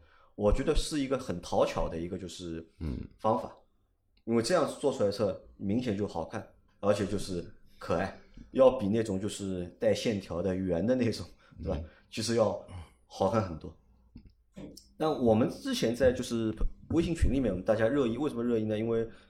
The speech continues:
Speaker 1: 广告做得蛮好的，对吧？这个车就是效果图是不错的。后来呢，
Speaker 2: 嗯。
Speaker 1: 我就问了就是五零的销售，我说：“你们有没有那个视频，你们自己实拍的视频？
Speaker 2: 嗯。
Speaker 1: 你发我看一下。”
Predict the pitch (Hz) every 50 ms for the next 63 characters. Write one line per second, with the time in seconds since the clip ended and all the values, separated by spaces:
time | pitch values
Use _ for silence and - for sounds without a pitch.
0 | _ _ _ _ _ _ _ _ _ _ _ - 98 82 82 - 131 110 92 -
1 | 113 110 107 98 92 87 92 - - - - - - - _ 101 95 87 - -
2 | 104 98 92 - - 101 98 98 90 - 92 90 87 85 85 - - - - -
3 | - - 139 185 - 107 92 - - - 90 92 - - _ _ _ - - 98
4 | - 95 - - 127 110 - - - - _ _ - - _ - 131 123 123 127
5 | 123 117 104 98 95 95 - 127 123 123 139 156 147 127 113 104 117 110 - 107
6 | 104 101 101 101 101 98 98 95 92 92 87 98 113 110 104 - 113 120 120 120
7 | 98 92 110 - 113 110 107 98 92 87 95 113 127 117 98 92 104 113 110 110
8 | 113 107 107 - - - 139 123 101 85 90 92 90 90 - 294 262 208 - -
9 | - - - - - - - - - - - 95 101 101 123 151 190 - 185 -
10 | - - - - - - - - 87 80 73 - 95 92 - - - 240 - 82
11 | - - 156 143 104 87 -